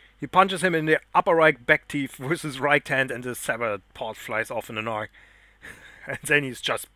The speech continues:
bashing him and in the arm and the legs, um, fracturing and chipping the bones. So this cave ogre is, ca-, cave ogre is in a, quite a bad position here. His spine is broken. His upper spine is oozing cave blood, ogre blood.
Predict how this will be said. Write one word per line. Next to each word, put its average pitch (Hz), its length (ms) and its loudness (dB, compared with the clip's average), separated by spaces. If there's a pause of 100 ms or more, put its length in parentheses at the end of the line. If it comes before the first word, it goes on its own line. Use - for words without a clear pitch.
bashing 120 420 -2
him 110 200 -12 (560)
and 117 560 -8
in 127 140 -12
the 120 80 -2
arm 120 260 0
and 110 80 -8
the 123 100 -8
legs, 117 520 -2
um, 107 320 -8 (180)
fracturing 123 560 -4
and 107 80 -12
chipping 120 440 -4
the 110 60 -8
bones. 120 440 -6 (600)
So 123 160 -4
this 143 240 -4
cave 151 260 2
ogre 131 460 -2
is, - 300 -18
ca-, 139 300 -2
cave 156 280 -2
ogre 123 380 -4
is 107 180 -14
in 127 160 -10
a, 123 60 -10 (340)
quite 165 260 2
a 151 40 -4
bad 139 340 2 (640)
position 143 400 0
here. 131 180 -2
His 127 120 -4
spine 135 320 -2
is 123 80 -8
broken. 123 580 -4 (400)
His - 100 -20
upper - 160 -10
spine 139 280 -4
is 135 100 -6 (100)
oozing 139 460 -6
cave 135 380 -2
blood, 123 360 -2
ogre 127 300 0
blood. 123 300 -4